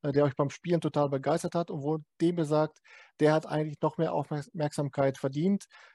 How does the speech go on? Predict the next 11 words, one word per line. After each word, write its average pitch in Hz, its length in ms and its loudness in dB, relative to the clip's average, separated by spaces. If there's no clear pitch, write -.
Matthias, 165 360 2
ich 160 60 0
würde 165 160 0
mit 160 200 -6
dir 175 160 2
ganz 170 180 -2
gerne 156 200 0
anfangen. 170 600 -4
Dein 151 240 -2
Geheimtipp 151 460 -4
bitte 135 420 -4